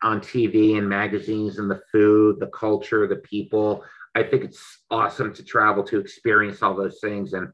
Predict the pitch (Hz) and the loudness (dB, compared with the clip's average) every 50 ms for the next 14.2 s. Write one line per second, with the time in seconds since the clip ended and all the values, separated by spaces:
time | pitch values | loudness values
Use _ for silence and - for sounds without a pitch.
0 | _ _ _ _ _ _ _ _ - 110 113 123 135 143 139 - - 156 139 127 | _ _ _ _ _ _ _ _ -6 0 2 2 2 2 0 0 0 2 2 2
1 | - 135 120 113 110 104 104 101 101 107 110 113 110 95 104 101 95 95 95 92 | 2 2 0 0 0 -2 -2 -2 0 0 0 0 -2 -2 -2 0 0 0 0 -2
2 | - - 107 104 101 107 95 107 104 98 - - - 107 101 98 95 92 - - | -4 -4 -4 -4 -4 -4 -4 -4 -4 -4 -6 -8 -2 0 2 2 2 0 -4 -8
3 | - _ _ _ _ _ _ _ _ _ _ _ - 107 104 98 98 95 95 92 | -16 _ _ _ _ _ _ _ _ _ _ _ -6 -2 0 2 2 2 2 0
4 | 92 90 87 87 - _ _ _ _ _ _ _ _ - _ _ - - - 123 | -2 -6 -10 -14 -18 _ _ _ _ _ _ _ _ -20 _ _ -12 -6 -4 -2
5 | 113 110 107 113 107 98 101 107 101 95 90 110 92 95 90 85 80 73 71 67 | -2 -2 0 0 0 0 -2 -2 -6 -4 -2 0 0 0 0 -4 -6 -8 -12 -16
6 | 65 64 _ _ _ _ - 92 92 90 90 90 87 87 90 90 - _ - - | -18 -20 _ _ _ _ -4 -2 0 2 2 0 -2 -4 -8 -14 -16 _ -20 -20
7 | - _ _ _ _ _ - - 127 - - - - _ _ _ _ _ _ _ | -20 _ _ _ _ _ -6 -6 -6 -6 -8 -16 -20 _ _ _ _ _ _ _
8 | _ _ _ _ _ _ _ _ _ _ - 131 120 - 135 127 127 - - - | _ _ _ _ _ _ _ _ _ _ -2 -2 0 2 2 0 0 0 0 2
9 | 131 123 117 117 117 117 110 98 101 - - - 101 113 107 101 - - - - | 4 6 6 8 6 6 4 2 -2 -10 -8 -6 -4 -4 -4 -4 -4 -4 -4 -2
10 | - - 127 127 127 - 123 127 123 123 123 123 120 110 - - 107 95 92 - | 0 2 2 2 2 2 2 2 2 2 2 2 0 0 -2 -2 -4 -4 -4 -4
11 | 90 87 - - - - - 120 113 110 98 101 - - - 107 101 - - - | -6 -14 -14 -16 -8 -2 2 4 4 4 2 -2 -8 -8 -6 -6 -6 -6 -6 -2
12 | 110 104 101 98 92 90 87 - _ _ _ _ _ _ _ _ _ - 95 92 | 0 2 2 2 2 0 -4 -12 _ _ _ _ _ _ _ _ _ -4 -2 0
13 | 90 90 87 87 87 87 90 87 87 95 - - 101 95 92 90 90 90 90 90 | 2 2 2 2 2 0 -2 -6 -12 -14 -12 -6 -4 -2 -2 -2 -2 -2 -4 -4
14 | 90 90 90 - | -6 -8 -10 -12